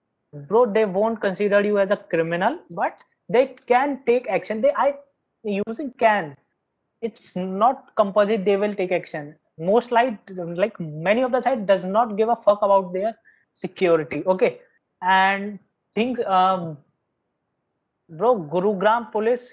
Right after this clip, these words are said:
he used to do a internship, summer internship. Okay.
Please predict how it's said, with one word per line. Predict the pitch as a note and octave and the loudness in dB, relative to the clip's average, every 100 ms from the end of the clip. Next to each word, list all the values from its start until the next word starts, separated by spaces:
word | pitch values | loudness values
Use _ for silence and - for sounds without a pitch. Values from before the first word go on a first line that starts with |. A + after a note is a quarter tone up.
| - | -10
he | E3+ E3+ E3 | -6 -4 -4
used | F3+ G#3+ A3 | -2 -4 -4
to | B3+ | -4
do | A3+ B3 | 0 2
a | B3 B3+ | 2 0
internship, | F3+ E3+ F#3+ F#3+ F#3 E3 - | -6 0 2 2 -2 -8 -2
summer | F#3 G3+ | 2 2
internship. | G3 F3 F3 E3+ - C#3+ _ _ _ _ _ F#3+ | 2 2 2 2 -4 -14 _ _ _ _ _ -6
Okay. | F3+ G3 C#3 | 0 0 0